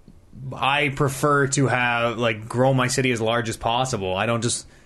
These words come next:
I could just have one residential zone and a power plant and then go make another city and then go make, do the same thing in sixteen times if I wanted, but I'd rather build one city all the way up and then be like, "Oh, I need oil.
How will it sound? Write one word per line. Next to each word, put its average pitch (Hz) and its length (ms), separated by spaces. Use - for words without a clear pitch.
I 131 160
could 165 80
just 151 140
have 143 180
one 135 280
residential 143 480
zone 131 300
and 127 120
a 120 60
power 147 300
plant 101 380
and 107 160
then 117 120
go 113 140
make 123 180
another 123 260
city 120 440
and 98 140
then 107 100
go 113 120
make, 113 240
do 120 100
the 117 80
same 127 200
thing 123 300
in 117 240
sixteen 139 440
times 131 380
if 98 100
I 95 100
wanted, 95 420
but 90 220
I'd 104 140
rather 104 220
build 104 240
one 101 160
city 101 340
all 101 200
the 101 60
way 95 200
up 92 240
and 98 220
then 90 260
be 95 100
like, 92 200
"Oh, 104 120
I 98 120
need 104 140
oil. 95 440